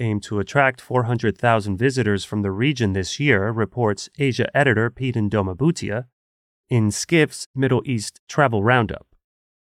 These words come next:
Bhutia writes, "Saudi Arabia is expected to surpass the United Arab Emirates as Thailand's largest market." Thailand anticipates welcoming a hundred and fifty thousand visitors from Saudi Arabia this year,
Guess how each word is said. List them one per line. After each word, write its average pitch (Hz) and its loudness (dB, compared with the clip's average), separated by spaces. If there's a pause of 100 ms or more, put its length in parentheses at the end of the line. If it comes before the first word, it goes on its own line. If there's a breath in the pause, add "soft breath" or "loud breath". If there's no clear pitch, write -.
(420)
Bhutia 120 2
writes, 127 2
"Saudi 110 2
Arabia 107 0
is 104 -8
expected 110 -2
to 101 -10
surpass 143 0
the 123 2
United 104 2
Arab 101 -2
Emirates 127 4
as 101 -2
Thailand's 117 2
largest 127 0
market." 135 -4 (760)
Thailand 117 4
anticipates 127 -2
welcoming 98 -2
a 98 2
hundred 107 0
and 98 0
fifty 107 -6
thousand 98 0
visitors 123 0
from 110 -2
Saudi 107 0
Arabia 117 0
this 101 -4
year, 143 4